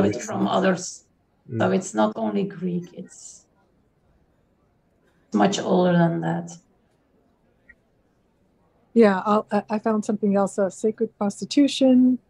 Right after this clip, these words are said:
Speaker 3: Uh,
Speaker 1: Yeah.
Speaker 3: sacred prostitution. So we'll see what Wiki says about it if you wanna share it with the group.
Speaker 1: Me, or are you going to share it?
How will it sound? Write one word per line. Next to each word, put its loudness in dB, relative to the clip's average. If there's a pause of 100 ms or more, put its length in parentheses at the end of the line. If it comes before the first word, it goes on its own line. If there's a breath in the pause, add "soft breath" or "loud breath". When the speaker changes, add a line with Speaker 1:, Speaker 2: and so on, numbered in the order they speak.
(480)
Speaker 3:
Uh, 2
Speaker 1:
Yeah. 4 (640)
Speaker 3:
sacred 0
prostitution. 2
So 0
we'll 2
see 2
what 6
Wiki 4
says 2
about 0
it -4
if -8
you 4
wanna 0 (600)
share -2
it -8
with -10
the -4
group. -4 (4000)
Speaker 1:
Me, 2
or 6
are 4
you 4
going 2
to -6
share -8
it? -12